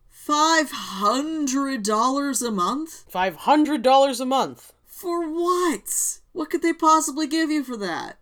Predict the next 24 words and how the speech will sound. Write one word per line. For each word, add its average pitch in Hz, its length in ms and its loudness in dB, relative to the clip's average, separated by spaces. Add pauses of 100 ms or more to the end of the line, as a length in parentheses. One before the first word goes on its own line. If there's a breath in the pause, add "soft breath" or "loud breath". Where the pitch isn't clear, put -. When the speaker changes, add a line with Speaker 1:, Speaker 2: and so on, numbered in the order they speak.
(100)
Speaker 1:
Apart 285 240 -2
from, 269 120 -8
like, 262 160 -4
a 226 100 2
daily 262 420 -2
blowjob. 214 800 -4
Speaker 2:
You 277 300 4
don't 269 240 6
even 359 180 4
get 359 140 0
the 349 80 -4
premium 349 400 2
membership 349 500 0
for 277 120 -2
that. 175 380 0 (200)
Did 214 160 -8
you 214 80 -4
think 262 220 -6
it 240 100 2
was 233 160 -2
done? 233 360 0
It 185 140 -6
got 190 240 0
worse. 180 420 -8